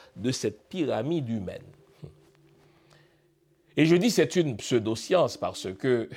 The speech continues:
<laughs> scientifiquement, on ne peut prouver que je suis inférieur à un blanc. Scientifiquement, on ne peut prouver qu'un Asiatique est plus intelligent qu'un autre. Vous savez, aujourd'hui, on nous refile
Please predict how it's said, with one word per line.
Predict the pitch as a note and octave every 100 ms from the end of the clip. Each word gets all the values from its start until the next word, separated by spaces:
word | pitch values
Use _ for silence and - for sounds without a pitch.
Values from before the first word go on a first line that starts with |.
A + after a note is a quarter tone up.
| - -
<laughs> | - _
scientifiquement, | - - - C#3 B2+ - - B2+ - G#2 F#2+ - A2+ - - _ _ _ _ _ _ _ _ _ _ _ _ _ -
on | A2
ne | B2
peut | B2 A#2+
prouver | F2+ A2 A#2+ A2+ G#2+ A#2+
que | - G2+ G2+
je | F#2 G2+
suis | F#2+ - G#2+ F#2
inférieur | F2 - F2+ G2 G2+ E2+
à | D#2+ E2
un | F2
blanc. | G2 C3 A2 F2+
Scientifiquement, | E2 - E2+ - G2 F#2+ - A#2+ C3
on | F#2
ne | F#2+
peut | G2
prouver | F#2 - G2 F#2+ F2 G#2 A#2 - - -
qu'un | G#2 F#2
Asiatique | G2 F2 F2 E2+ E2+ - A#2 - - E2 E2 - - -
est | G#2+
plus | - A2 G#2 F#2+
intelligent | F2+ - G2 G2+ G2 F2 A2+
qu'un | G2+ F2 F2+
autre. | C3 G2+ -
Vous | F#2
savez, | A2 A#2+
aujourd'hui, | B2+ F#2+ G2 G2 C3
on | C#3+
nous | G2 G2+
refile | G#2 A2+ - - G#3+ D3